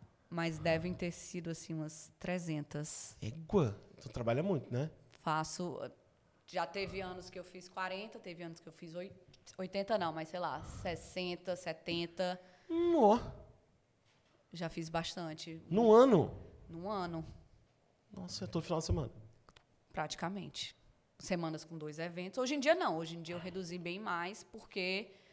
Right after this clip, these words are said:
Speaker 2: Porque vida, né?
Speaker 1: a gen-, não, e porque você não <laughs> consegue ter um olhar muito aprofundado pra história de um casal se você tem,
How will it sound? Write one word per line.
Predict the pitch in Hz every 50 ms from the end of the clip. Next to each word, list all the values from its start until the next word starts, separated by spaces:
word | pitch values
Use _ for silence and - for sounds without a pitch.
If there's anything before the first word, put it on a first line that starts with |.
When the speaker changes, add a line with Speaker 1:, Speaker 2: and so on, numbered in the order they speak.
| - - - _ _ _
Speaker 2:
Porque | - - - 165
vida, | 156 135 147 139 123 127 123
né? | 127 139 170 185
Speaker 1:
a | 254 339 330
gen-, | 277 -
não, | 359 403 240 220 247 302
e | 294
porque | - - 285 - 277 254
você | 233 269 - - -
não | 226 220 294
<laughs> | 277
consegue | 285 269 277 269 - - 220 214 208 214 262 -
ter | - 233 220
um | 214 220
olhar | 220 226 220 208 190 190
muito | 190 185 180 - -
aprofundado | 185 - 190 185 - - 196 185 185 175 180 185
pra | - 202
história | 190 185 - 196 175 180
de | 175 185
um | 190
casal | 190 - 202 208 202 196 202 190 180 190 247 285 - - - - - - - - - - - -
se | - - -
você | 202 196 214 - - 220 208 214
tem, | 214 - - 233 220 208 214 240 294